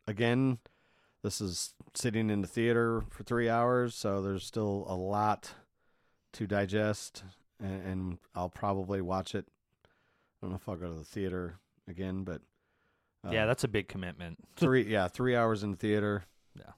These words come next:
Speaker 2: I know your brother wanted to see it, so I might ask him, "Hey, you wanna go see it tomorrow or something?"
Speaker 1: Right.
Speaker 2: Just
Speaker 1: But yeah, no, I, I was very happy with it.
Speaker 2: Yeah.
Speaker 1: Um, again, there might be things that I find that I missed the first time that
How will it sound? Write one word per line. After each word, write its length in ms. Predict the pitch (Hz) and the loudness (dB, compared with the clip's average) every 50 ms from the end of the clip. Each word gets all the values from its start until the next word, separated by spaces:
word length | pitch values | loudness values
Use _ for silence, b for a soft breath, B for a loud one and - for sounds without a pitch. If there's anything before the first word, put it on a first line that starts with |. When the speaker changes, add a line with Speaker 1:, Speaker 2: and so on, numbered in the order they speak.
| _ _ - | _ _ -2
Speaker 2:
I 60 | - | 4
know 80 | 170 190 | 8 8
your 100 | 175 147 | 8 8
brother 320 | 113 123 123 120 120 120 | 8 6 6 6 6 4
wanted 240 | 120 120 117 117 110 | 2 2 2 0 -2
to 60 | 107 | -4
see 140 | - - 113 | -4 -2 -2
it, 100 | 110 104 | -2 -2
so 100 | - 110 | -2 -2
I 100 | 98 95 | -2 -2
might 260 | 95 98 95 95 87 | -2 -2 -2 -4 -4
ask 320 | 87 90 90 90 - - - | -6 -8 -8 -8 -10 -8 -8
him, 160 | - 95 92 | -6 -4 -4
"Hey, 140 | 90 95 104 | 0 0 0
you 80 | 98 101 | 0 0
wanna 140 | 104 101 98 | 0 0 0
go 140 | 92 98 98 | 2 0 0
see 160 | - - 110 104 | 0 0 -6 -6
it 100 | - - | -6 -8
tomorrow 520 | - 95 90 95 107 107 104 107 107 107 | -10 -6 0 2 2 4 4 4 4 4
or 100 | 107 110 | 2 0
something?" 380 | - - 107 104 - - 107 107 | -4 -6 -8 -8 -6 -6 -6 -2
Speaker 1:
Right. 160 | 107 107 101 98 98 | 0 2 2 2 2
Speaker 2:
Just 160 | 95 92 - - 98 - _ _ _ _ _ _ _ _ _ _ _ _ _ _ - | 2 0 -4 -12 -20 -20 _ _ _ _ _ _ _ _ _ _ _ _ _ _ -8
Speaker 1:
But 140 | 101 90 85 | -6 -4 -4
yeah, 200 | 92 90 87 92 - _ - | -2 -4 -4 -6 -6 _ 0
no, 100 | 127 135 | 4 6
I, 320 | 151 160 139 143 147 156 151 | 6 6 8 8 8 8 8
I 160 | 147 143 147 | 8 6 6
was 200 | 143 143 127 123 - - _ _ _ - - - | 4 4 0 -6 -12 -18 _ _ _ -20 -6 4
very 200 | 113 143 156 147 | 8 10 10 12
happy 220 | 139 131 113 - 98 | 10 10 8 6 2
with 120 | 87 78 | 0 0
it. 60 | 65 _ _ _ - | -4 _ _ _ -2
Speaker 2:
Yeah. 180 | 117 110 101 87 - - | 2 2 2 2 0 -4
Speaker 1:
Um, 340 | 98 95 92 92 90 87 80 _ _ _ _ _ _ _ _ _ - | -2 -2 0 0 -2 -4 -4 _ _ _ _ _ _ _ _ _ -8
again, 480 | 95 92 113 117 110 101 92 87 87 - - | -4 0 2 2 2 2 0 -2 -4 -6 -6
there 80 | 107 | -4
might 180 | 98 104 95 90 | -2 -2 -2 -2
be 80 | 104 101 | -4 -2
things 300 | - 110 104 104 98 92 | -2 -2 -2 -2 -2 -2
that 100 | 107 101 | 0 -2
I 80 | 98 | -2
find 480 | - - 104 98 98 101 98 101 98 - - - - _ - | -2 0 -2 0 0 0 -2 -2 -4 -4 -8 -16 -20 _ -8
that 200 | - 92 90 87 _ _ _ _ - | -6 -6 -6 -6 _ _ _ _ -8
I 80 | 90 | -4
missed 300 | 90 95 107 101 - - | -2 0 0 -2 -2 -4
the 80 | - 92 | -10 -8
first 260 | - - 110 98 - | -4 -4 -4 -4 -2
time 260 | - 101 98 104 101 | -2 -2 -2 0 -2
that 160 | 98 95 87 | -2 -4 -4